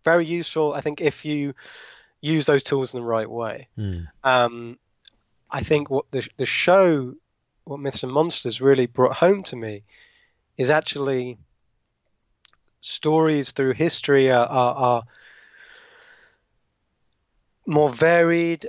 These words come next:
Speaker 1: and, and stranger perhaps than, than, than any model can contain. I think, you know, in, in, in the first episode of the series, we talk about Joseph Campbell and, and The Hero's Journey. You know, very, very famous book,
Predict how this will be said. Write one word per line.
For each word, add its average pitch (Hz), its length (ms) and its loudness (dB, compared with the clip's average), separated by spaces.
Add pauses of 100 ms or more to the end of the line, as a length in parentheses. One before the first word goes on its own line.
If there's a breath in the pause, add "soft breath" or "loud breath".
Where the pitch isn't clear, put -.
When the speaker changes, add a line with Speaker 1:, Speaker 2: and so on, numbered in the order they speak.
Speaker 1:
and, 127 400 -6
and 110 440 -12 (560)
stranger 151 580 0
perhaps 147 400 -2
than, 120 200 -8
than, 123 340 -4
than 127 160 -6
any 135 180 0
model 131 340 2
can 117 220 -2
contain. 110 600 -4 (160)
I 117 60 -12
think, 131 240 -2
you 139 80 2
know, 127 80 2
in, 123 120 -2
in, 147 220 -2
in 143 120 -6
the 127 60 0
first 147 320 2
episode 139 460 0
of 135 120 -4
the - 80 -12
series, 135 460 2
we 127 80 -8
talk - 340 -2
about 120 480 0 (300)
Joseph 117 340 -2
Campbell 110 460 0
and, 104 160 -14
and 104 320 -10
The 117 80 -2
Hero's 113 340 2
Journey. 127 380 2 (1040)
You 113 80 -6
know, 101 80 -4
very, 135 320 2
very 113 200 2
famous 110 380 -4
book, 120 340 -2